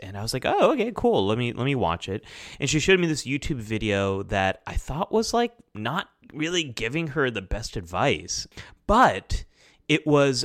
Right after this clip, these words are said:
a video that had, like, thousands and thousands of views, and it was super relatable. And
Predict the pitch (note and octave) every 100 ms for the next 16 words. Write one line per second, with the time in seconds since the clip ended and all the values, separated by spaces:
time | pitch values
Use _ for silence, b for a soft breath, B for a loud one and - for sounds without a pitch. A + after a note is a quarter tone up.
0 | - A2+ G#2+ A#2 A#2+ A2+ A2+ A2 G#2+ G2
1 | F#2 G#2 G2+ F2+ F2 _ _ B2+ C#3+ D#3
2 | C3+ G#2 F#2 - G#2+ G2 A2 C#3 C3 A2
3 | F#2 F2 - F#2+ F2 F#2+ D3 C#3 D#2+ -
4 | - - B B B - A#2+ A#2 A#2+ B2+
5 | C#3+ C#3 - - - D3+ D3+ D3+ C#3 C3
6 | B2+ - A2+ G#2+ G2 G#2 C#3 A#2 G2 E2+
7 | - - B B - A2 A2 A2 A2 G#2
8 | G#2+